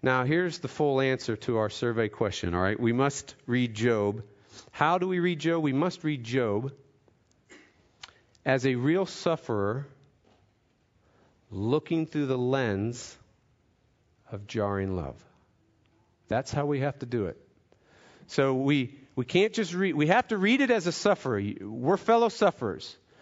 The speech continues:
But we can't read it as any old sufferer. We have to read it as a real sufferer, not an ahistorical or mythological sufferer.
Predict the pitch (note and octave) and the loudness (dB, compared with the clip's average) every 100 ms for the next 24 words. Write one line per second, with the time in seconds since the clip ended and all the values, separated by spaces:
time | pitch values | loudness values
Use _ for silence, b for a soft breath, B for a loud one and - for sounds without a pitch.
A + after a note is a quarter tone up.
0 | b D3 D#3 F3 A3+ A3+ A3+ A#3+ A3+ G3+ | b 0 0 2 2 4 2 4 4 4
1 | A#3+ D#4 C4 F3 C#3 - C3 - D3 D#3+ | 4 6 4 2 0 0 0 2 -2 2
2 | G#3 G3+ F3+ G3+ G#3 F#3+ G3 E3 F3 D#4+ | 0 0 0 2 2 2 2 2 4 4
3 | C#4+ - D3+ - B2 B2+ F#3 G3 F#3 G#3+ | 4 2 2 2 0 4 4 2 2 4
4 | B3+ A3+ - - F#3 F#3 F#3 F#3+ F#3+ G3+ | 4 4 2 0 2 4 2 2 2 2
5 | A3 A3 D4 E4 A3+ F3 - D3+ A#2 - | 4 4 6 4 -2 -4 -2 0 0 -2
6 | F#2 | -6